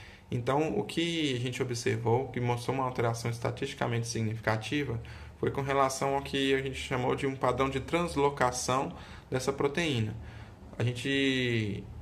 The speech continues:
tem uma sugestão de que, em pele normal, vai acontecer um maior padrão nuclear da expressão da sirtuína dois, sugerindo que determinados mecanismos moleculares dessa,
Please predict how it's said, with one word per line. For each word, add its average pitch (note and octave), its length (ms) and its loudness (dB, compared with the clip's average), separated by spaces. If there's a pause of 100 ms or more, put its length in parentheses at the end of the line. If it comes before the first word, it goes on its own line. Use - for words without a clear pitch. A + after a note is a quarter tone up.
tem B2+ 100 2
uma B2+ 140 2
sugestão B2 600 0
de C3 140 -2
que, B2 480 -2
em D#3 80 0
pele C3 320 4
normal, A#2 680 2 (400)
vai A#2+ 200 6
acontecer C3+ 600 2
um C3+ 40 0
maior B2+ 400 2 (240)
padrão C3 320 8
nuclear C#3+ 680 2
da C3 80 4
expressão C3+ 420 0
da B2+ 120 -4
sirtuína C3 520 -2
dois, A#2 460 2 (340)
sugerindo B2+ 440 2
que - 80 -14
determinados B2 640 0
mecanismos A#2+ 580 -2
moleculares A2+ 680 0
dessa, A2+ 360 0